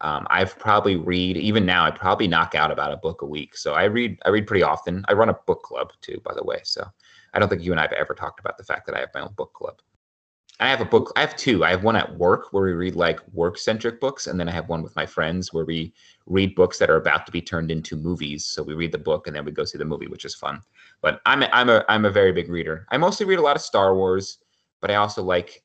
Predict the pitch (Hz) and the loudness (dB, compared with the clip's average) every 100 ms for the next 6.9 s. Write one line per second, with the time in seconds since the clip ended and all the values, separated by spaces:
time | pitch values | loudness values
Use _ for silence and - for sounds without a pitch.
0 | _ 110 127 165 202 - 135 123 104 92 | _ -12 -6 -4 -4 -6 -10 -6 -2 -2
1 | 85 _ _ _ _ _ _ _ - 90 | -4 _ _ _ _ _ _ _ -8 -8
2 | - - - - 135 135 131 95 82 - | -8 -10 -10 -2 0 0 2 0 0 -4
3 | _ _ - 73 76 101 107 120 123 - | _ _ -2 2 2 0 2 0 0 -6
4 | 110 117 120 110 123 123 101 90 98 92 | -8 -8 -8 -8 -6 -4 -2 -2 -2 -4
5 | 98 98 95 92 90 85 - _ - 85 | -4 -2 0 2 4 2 -2 _ -2 0
6 | 85 - 85 85 82 90 85 85 | 0 -4 -8 -6 -2 -2 0 0